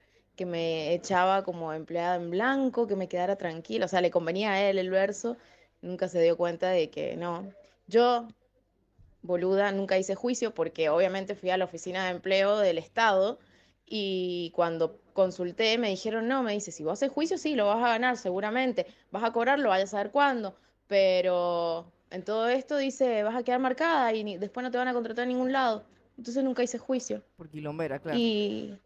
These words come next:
Speaker 1: salió ganando él sin tener nada a su favor, nada de nada. Así que, bueno, eso es trabajo de mierda.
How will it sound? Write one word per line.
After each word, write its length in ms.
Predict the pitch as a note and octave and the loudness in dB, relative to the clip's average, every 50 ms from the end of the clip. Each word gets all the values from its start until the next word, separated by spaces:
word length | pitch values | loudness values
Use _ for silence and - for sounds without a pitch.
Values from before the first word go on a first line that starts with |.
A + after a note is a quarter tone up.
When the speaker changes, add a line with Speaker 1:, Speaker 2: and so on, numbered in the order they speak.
| _ _ _ _ _ _ _ _ _ | _ _ _ _ _ _ _ _ _
Speaker 1:
salió 600 | - - G#3+ G#3 G#3 A3 A#3 A#3+ A#3 G#3+ G#3+ G3+ | -8 -4 -2 0 2 2 4 2 2 2 0 0
ganando 480 | F#3+ F#3+ G3+ G3+ G#3+ A3+ A3+ A#3 A#3 | 0 0 -2 -2 -4 -2 -2 0 0
él 340 | A#3+ B3 B3 B3+ C4+ C#4+ - _ _ _ _ _ _ _ _ | 2 2 0 0 -2 -6 -10 _ _ _ _ _ _ _ _
sin 240 | - - A3 A3 F#3+ | -12 -8 -6 -4 -2
tener 480 | G3 F#3+ G3 G3+ G#3 G#3 G#3+ G#3+ G#3 - _ _ _ _ _ _ _ _ _ _ _ _ _ - | -2 -2 0 0 0 0 -2 -6 -12 -18 _ _ _ _ _ _ _ _ _ _ _ _ _ -4
nada 420 | G3 A3+ G#3 F#3 E3+ D#3+ E3 - | -2 0 2 2 2 0 -2 -6
a 80 | - - | -12 -14
su 120 | D#3+ F3 E3 | -14 -12 -8
favor, 320 | D#3 E3 E3 D#3 D#3 D#3 - _ _ _ | -4 -2 -2 -2 -2 -4 -8 _ _ _
nada 440 | - F3 G3 G3 F#3 F#3+ G3+ - - - | -8 -4 -2 0 0 0 0 -2 -6 -6
de 120 | F3 F3 | -6 -4
nada. 340 | E3+ E3+ E3 D#3+ D#3 D#3 - _ _ _ _ _ _ _ _ _ _ _ _ _ _ _ _ _ _ _ _ _ | -4 -4 -4 -4 -6 -8 -12 _ _ _ _ _ _ _ _ _ _ _ _ _ _ _ _ _ _ _ _ _
Así 340 | - F#3+ E3+ - - F3+ F3+ | -8 -8 -6 -2 -2 -2 0
que, 180 | - F3 E3+ D#3+ | 0 0 0 2
bueno, 220 | D#3+ D3+ C#3+ - - - _ _ _ - - - | 0 -2 -4 -6 -12 -20 _ _ _ -20 -18 -14
eso 160 | - F3+ E3+ E3+ | -12 -12 -12 -12
es 80 | D#3 | -12
trabajo 380 | - - D#3 D3+ E3 F#3 F3 D#3+ | -8 -6 -6 -6 -6 -4 -4 -4
de 80 | D#3 | -4
mierda. 360 | D#3 D3+ D#3 D#3+ E3 E3 D#3+ | -4 -4 -6 -6 -6 -8 -12